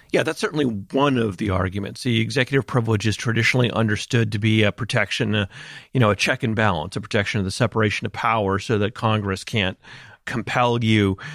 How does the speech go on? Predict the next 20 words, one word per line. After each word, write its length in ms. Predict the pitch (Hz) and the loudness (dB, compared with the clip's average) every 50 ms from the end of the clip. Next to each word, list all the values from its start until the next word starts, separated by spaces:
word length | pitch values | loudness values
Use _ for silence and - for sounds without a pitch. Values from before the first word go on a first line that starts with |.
| 151 - _ _ | -16 -18 _ _
to 100 | - 123 | 0 0
disclose 540 | 98 101 - - 131 120 107 104 107 - - | 0 0 -2 0 2 4 4 4 4 2 2
things, 400 | 123 107 104 104 101 95 92 127 | 2 2 2 2 0 0 0 0
uh, 440 | 123 110 98 95 92 95 95 90 - - - | 2 2 2 2 2 0 0 -2 -4 -8 -12
from 240 | 139 - - 117 113 | -6 -2 0 0 2
the 100 | 107 104 | 2 2
executive 460 | 101 101 101 139 147 151 139 120 101 | 0 2 2 0 0 0 -2 -2 0
branch. 260 | 98 101 101 95 - | 2 0 0 0 -2
And 80 | - 107 | -4 -2
here 140 | 107 131 123 | 0 2 2
that's 220 | 117 107 98 - | 4 2 2 2
not 200 | - 110 95 - - | 0 0 0 0 -4
what's 160 | - - 131 | -6 -4 -2
happening. 420 | 160 - - 135 - 92 80 82 | 0 0 0 0 0 -2 -4 -4
It's 180 | 87 90 - - | -4 -4 -2 -2
a, 60 | 98 | -2
it's 160 | 90 90 - | -2 0 0
a 160 | - 95 90 - - - - - - _ | -2 -2 -2 -4 -12 -20 -20 -20 -12 _
purely 400 | - - 156 135 127 123 123 71 | -2 0 0 2 2 2 2 2
executive 800 | 85 113 113 113 107 117 104 107 - - 131 113 104 101 95 | 0 0 2 2 4 4 2 2 2 0 2 2 2 2 0